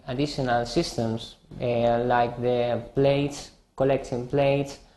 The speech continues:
or cooling systems, uh, heat recovery systems, and this is all because we need, or we would need to have higher energies, and therefore we will need to, uh, prepare these stacks to have, um,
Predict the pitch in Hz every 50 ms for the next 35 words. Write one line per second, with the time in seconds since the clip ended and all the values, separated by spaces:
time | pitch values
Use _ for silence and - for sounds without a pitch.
0 | _ _ _ _ _ _ - - - 117 127 - - 151 151 147 143 143 143 143
1 | 139 - - 143 143 - - 143 139 143 143 143 143 - - - - - - -
2 | - 120 117 117 117 120 120 - 156 151 147 147 139 123 - 143 143 139 135 135
3 | 131 - - 135 - - - 139 139 139 139 139 - - - - - - _ _
4 | _ _ _ _ _ _ _ - 156 160 160 160 160 165 165 165 160 - - -
5 | - - - - - - 165 170 208 196 190 175 - - - - 165 160 143 127
6 | 127 - - - - - - - 160 156 143 139 143 143 139 - - - - 127
7 | 127 123 135 147 156 151 151 156 175 190 185 185 - - 143 147 143 139 139 139
8 | - - - - - 135 127 - 139 135 135 135 - - - - 139 139 135 131
9 | 127 135 151 160 147 131 123 123 - 123 123 127 156 - - - - - 143 147
10 | 160 165 165 - - 147 151 156 151 147 135 131 135 143 143 143 - - - 135
11 | 139 143 123 101 - 123 123 120 120 120 110 - - - - - - _ - 156
12 | 147 139 135 135 135 131 127 135 135 131 - - 123 117 - - - 127 120 113
13 | 110 - - - 131 120 127 131 131 127 - - - 117 123 127 120 120 117 117
14 | 113 110 110 -